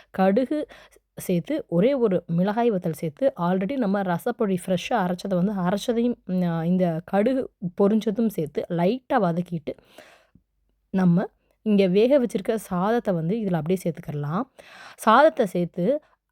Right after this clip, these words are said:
தேவையான அளவு உப்பு சேர்த்துக்கலாங்க. உப்பு சேர்த்துட்டு, எலுமிச்சை அளவு புளியை வந்து நான் வந்து கரைச்சு already வச்சிருந்தேன். அதையும் இதோட சேர்த்துட்டு, மறுபடியும் ஒரு டம்ளர் அளவுக்கு தண்ணி சேர்த்துக்கலாம். தண்ணி சேர்த்து நல்லா, இது வந்து கெட்டியா இருக்கும் போக போக. அதனால தண்ணி வந்து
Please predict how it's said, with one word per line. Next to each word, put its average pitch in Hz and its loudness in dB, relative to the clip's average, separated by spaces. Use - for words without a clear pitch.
தேவையான 262 4
அளவு 214 -2
உப்பு 202 -6
சேர்த்துக்கலாங்க. 165 -4
உப்பு 220 -2
சேர்த்துட்டு, 220 0
எலுமிச்சை 262 4
அளவு 196 2
புளியை 262 0
வந்து 208 2
நான் 214 0
வந்து 202 0
கரைச்சு 208 2
already 180 0
வச்சிருந்தேன். 185 -4
அதையும் 254 -2
இதோட 202 2
சேர்த்துட்டு, 175 -2
மறுபடியும் 226 0
ஒரு 190 0
டம்ளர் 226 2
அளவுக்கு 185 0
தண்ணி 190 0
சேர்த்துக்கலாம். 165 -6
தண்ணி 254 0
சேர்த்து 254 0
நல்லா, 156 2
இது 180 4
வந்து 220 2
கெட்டியா 202 0
இருக்கும் 170 -2
போக 190 -2
போக. 180 -2
அதனால 196 0
தண்ணி 240 0
வந்து 208 -2